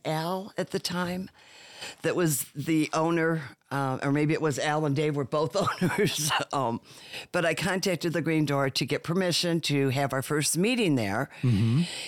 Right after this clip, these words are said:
Speaker 1: And he said that was fine, so I cleared everything with them. So,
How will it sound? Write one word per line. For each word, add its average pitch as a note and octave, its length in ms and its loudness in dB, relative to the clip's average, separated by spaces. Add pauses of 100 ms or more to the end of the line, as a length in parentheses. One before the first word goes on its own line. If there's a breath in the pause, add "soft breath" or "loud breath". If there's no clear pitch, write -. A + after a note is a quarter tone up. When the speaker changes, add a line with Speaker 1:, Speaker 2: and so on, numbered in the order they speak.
(140 loud breath)
Speaker 1:
And C#3 400 2
he D#3 180 2
said C#3 220 -2
that A#2+ 120 -2
was D#3+ 160 0
fine, D#3+ 360 0
so C#3 160 -2
I B2+ 100 0
cleared E3 320 0
everything D#3+ 340 0
with F#3+ 140 0
them. D3 280 2
So, C3 400 -2